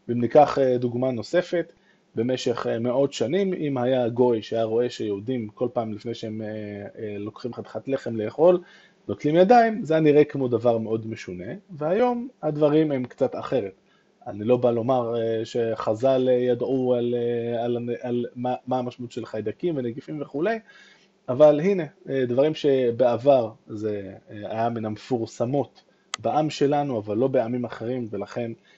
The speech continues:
יש אנשים שעשו את זה ויש אנשים שלא. היום, בגדול, אה, לכל אדם שמעל גיל תשע, אה, ו-, <laughs> ומבין משהו על, אה, על איך עובדת המיקרוביולוגיה,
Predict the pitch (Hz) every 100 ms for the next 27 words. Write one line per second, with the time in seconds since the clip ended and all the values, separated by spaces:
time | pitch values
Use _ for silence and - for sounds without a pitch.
0 | _ 113 - 117 123 - - - 156 123
1 | 123 127 131 147 - 196 240 - _ _
2 | - 151 190 170 170 - 113 113 180 339
3 | 311 277 - - 160 156 151 165 151 139
4 | 135 127 139 - 127 120 117 113 113 113
5 | 123 117 117 113 - 139 127 117 120 -
6 | _ _ _ _ _ _ _ - 117 113
7 | 131 - 165 - - - 175 - _ -
8 | - - - 123 123 120 156 151 156 -
9 | 143 135 131 131 131 139 139 131 131 143
10 | 127 139 139 135 143 139 139 147 - 156
11 | 160 170 233 190 185